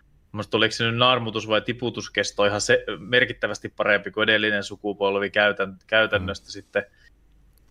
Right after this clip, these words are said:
Speaker 1: En tiedä. Ja sit näyt-, näyttö sen tuuman kymmenyksen isompi, uusi järjestelmäpiiri ja sit toi uusi ultralaajakulmakamera. Siinä on, siinä on niinku kaikki tommoset rautatason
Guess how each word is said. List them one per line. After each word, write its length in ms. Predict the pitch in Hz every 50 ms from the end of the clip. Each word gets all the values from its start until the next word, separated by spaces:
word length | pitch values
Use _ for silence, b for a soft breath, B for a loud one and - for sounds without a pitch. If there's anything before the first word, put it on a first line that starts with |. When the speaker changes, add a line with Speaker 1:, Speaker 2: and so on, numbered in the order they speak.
| _ _ -
Speaker 1:
En 160 | 113 117 107
tiedä. 340 | 107 110 107 104 101 104 101 101 - _
Ja 120 | - 113
sit 200 | 98 113 107 - _ _ _ _ -
näyt-, 360 | 117 131 139 139 127 131 -
näyttö 360 | - 147 156 156 147 151 - 123
sen 140 | 131 120
tuuman 320 | 110 135 135 131 127 120 113
kymmenyksen 520 | 123 123 120 120 117 113 113 - 120 113
isompi, 440 | 113 110 123 113 110 101 104 113 -
uusi 300 | - 147 143 135 113 123
järjestelmäpiiri 720 | 120 117 117 107 - 117 110 104 101 98 - 104 104 101 104
ja 60 | 98
sit 200 | 95 107 107 -
toi 140 | - 110 107
uusi 320 | 107 104 110 110 110 - 104
ultralaajakulmakamera. 1120 | 107 110 101 107 104 101 98 95 95 95 98 95 95 98 95 - 101 98 101 98 95 98
Siinä 260 | 95 - 127 117 113 110 107 110
on, 60 | - - _ -
siinä 240 | - 120 113 107
on 100 | 107 104
niinku 360 | 104 104 101 95 101 98 - - _ _ _ - _ _ _ _ _ _ _ _ _ -
kaikki 360 | - 110 110 110 - - 95
tommoset 400 | 104 101 95 98 98 98 101 -
rautatason 640 | 104 104 101 101 101 98 - 101 - - 95 107 -